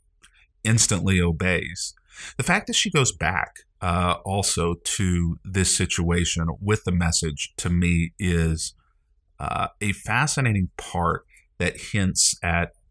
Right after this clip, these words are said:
abuse, that she actually returns to the situation where she has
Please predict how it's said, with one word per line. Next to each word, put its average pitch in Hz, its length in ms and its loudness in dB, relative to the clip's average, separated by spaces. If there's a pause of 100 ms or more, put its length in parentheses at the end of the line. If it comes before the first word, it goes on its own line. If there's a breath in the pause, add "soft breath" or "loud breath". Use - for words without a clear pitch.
(280)
abuse, 82 460 -2
that 82 160 -4
she 90 320 2
actually 87 320 0
returns 85 800 -2
to 92 380 -2 (120)
the 90 120 -4
situation 85 800 -2
where 82 340 0 (300 loud breath)
she - 240 0
has 87 420 0